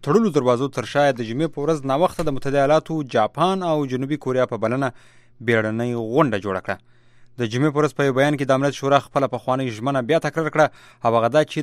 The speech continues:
د شمالي کوریا د نوي اټومي ازموینې په ځواب کې به نور د پام وړ اقدامات وکړي.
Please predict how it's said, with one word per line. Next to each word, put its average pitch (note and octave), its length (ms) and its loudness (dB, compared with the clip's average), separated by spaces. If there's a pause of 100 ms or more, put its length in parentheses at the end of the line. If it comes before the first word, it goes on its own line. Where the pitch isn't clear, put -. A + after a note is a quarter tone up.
د B2+ 100 -2
شمالي D3 320 -2
کوریا D#3 220 2
د C3+ 100 -2
نوي E3+ 200 2
اټومي C#3 280 -2 (120)
ازموینې B2+ 400 -6
په A#2+ 120 -4
ځواب B2+ 240 0
کې D3 140 -4
به D#3 80 6 (560)
نور F3+ 220 4
د A#2 120 0
پام A#2 260 0
وړ C#3 100 2 (200)
اقدامات A#2+ 400 2
وکړي. G2+ 240 -10